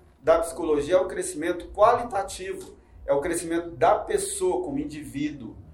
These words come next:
na maturidade, né? Porque hoje nós temos também, apesar de toda a ciência, apesar de todo o conhecimento, apesar de toda a nossa ciência, nós temos também,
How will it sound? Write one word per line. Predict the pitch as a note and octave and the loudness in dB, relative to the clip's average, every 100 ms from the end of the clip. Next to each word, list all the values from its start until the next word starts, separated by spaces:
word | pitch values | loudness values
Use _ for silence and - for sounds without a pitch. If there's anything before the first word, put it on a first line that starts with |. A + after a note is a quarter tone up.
| - - - | -20 -20 -8
na | C3 | -2
maturidade, | C3 C3+ C#3 D3 A#2+ C3 C3+ C3+ B2+ - - _ - - - | 0 0 -2 -6 2 6 6 6 2 -8 -18 _ -20 -20 -12
né? | A2+ D3 D#3 - - | -6 -6 -6 -14 -4
Porque | F#3 F3+ D3+ C3 - | -4 -2 -4 -4 -2
hoje | D3+ F#3 G3+ E3+ | 0 2 2 0
nós | D#3+ D3+ | -2 -2
temos | D#3+ D3+ - | -6 -6 -6
também, | - C#3 C3+ D#3+ E3 | -4 -2 0 0 0
apesar | - D3 C#3+ D3 | -2 -2 0 -2
de | |
toda | - B3 - | 2 4 4
a | |
ciência, | - D#3 D3+ E3+ E3+ | 0 -6 -4 -6 -8
apesar | E3 C#3+ D3+ | -8 -2 -2
de | D#3 | -2
todo | - G3+ A3 F#3 - - - | -4 0 0 0 -6 -14 -20
o | C#3+ | -6
conhecimento, | D#3 D#3 D#3 C#3+ D#3 D#3 | -4 -2 -6 -4 -4 -4
apesar | - D#3 D#3+ E3+ | -2 0 0 -2
de | E3+ | -6
toda | - B3 B3+ A3 | 0 2 4 2
a | E3 | 2
nossa | E3 E3 D#3+ | 0 -2 -8
ciência, | - C#4 A#3+ G3 - - - _ - | -8 -6 -4 -4 -8 -10 -12 _ -14
nós | C#3 D#3+ E3+ | -2 -2 -2
temos | F3 E3+ E3+ | -4 -4 -6
também, | - A3+ A3+ D3+ D#3 D3 C3 - | -2 0 2 2 2 -2 -6 -10